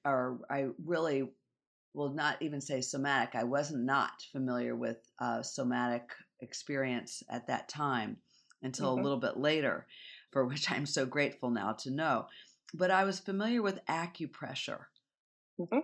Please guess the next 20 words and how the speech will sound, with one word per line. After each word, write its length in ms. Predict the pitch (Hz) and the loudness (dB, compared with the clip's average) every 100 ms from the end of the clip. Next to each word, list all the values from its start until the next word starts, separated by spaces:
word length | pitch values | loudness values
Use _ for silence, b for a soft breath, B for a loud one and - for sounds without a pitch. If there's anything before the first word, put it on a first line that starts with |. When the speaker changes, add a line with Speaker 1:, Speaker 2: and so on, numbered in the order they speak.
| - | 2
Speaker 1:
and 320 | 160 156 156 156 - | 2 2 0 -2 4
asked 500 | 175 190 185 - 160 | 6 6 2 -8 -4
the 100 | 160 | -2
hospital 540 | 147 160 160 160 135 | 4 2 2 0 0
staff 520 | 131 - 120 107 110 - _ _ _ | 0 0 2 4 2 -4 _ _ _
and 200 | 147 139 | -2 0
found 280 | 180 180 202 | 6 8 6
a 40 | 180 | 2
person 640 | 151 139 - 131 127 - 143 | 0 -2 -2 -2 -4 -4 -2
who 320 | 143 135 - - - | 0 0 -2 -10 -6
was 400 | 143 165 185 180 | 4 6 6 4
also 720 | - 156 170 - 135 123 120 - | 4 4 2 0 2 2 0 0
a, 140 | 131 | 0
a 40 | 131 | 0
bit 320 | 143 185 - | 2 2 0
familiar, 640 | 151 127 120 117 117 131 - b - | -4 0 2 2 0 -2 -6 b -6
familiar 400 | 170 180 180 170 | 2 6 6 6
enough 480 | 151 156 147 143 - | 6 8 6 6 2
that 220 | 127 - | 2 2
we 380 | 131 127 127 | 0 2 0